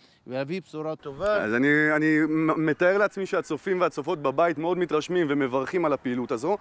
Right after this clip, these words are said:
Speaker 2: מבחינת חופש הביטוי או הסתה מסוכנת לרצח ראש הממשלה, אתה מגובש בדעתך?
Speaker 1: תראה, אני זוכר את עצמי קצין צעיר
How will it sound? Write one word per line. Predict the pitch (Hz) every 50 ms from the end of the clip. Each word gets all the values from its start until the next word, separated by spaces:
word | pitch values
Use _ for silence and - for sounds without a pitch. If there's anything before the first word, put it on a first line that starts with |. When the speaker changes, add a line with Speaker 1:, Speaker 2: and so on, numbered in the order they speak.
| - - - - - -
Speaker 2:
מבחינת | 143 143 127 - 170 180 214 226 -
חופש | - - 240 233 - 214 -
הביטוי | 180 143 139 - 202 202
או | 165 190 196 196
הסתה | - - 156 139 - 180 165
מסוכנת | 175 156 - 143 139 165 160 151 139
לרצח | 135 127 127 - 151 -
ראש | 131 135 - -
הממשלה, | 120 113 - 123 104 95 87 - - - - 147
אתה | - 190
מגובש | 202 214 175 123 117 131 151 -
בדעתך? | 170 185 196 190 - - 208 202 190 - - - - _ _ _ _ _ _ _
Speaker 1:
תראה, | - 170 180 185 180
אני | 175 180 190 196 175
זוכר | 151 175 - - 185 190 190
את | 180 -
עצמי | 175 156 - - 170 175 180
קצין | - - 170 151 - - 190 196 196 -
צעיר | - - 180 175 180 185 202 208 220 214 196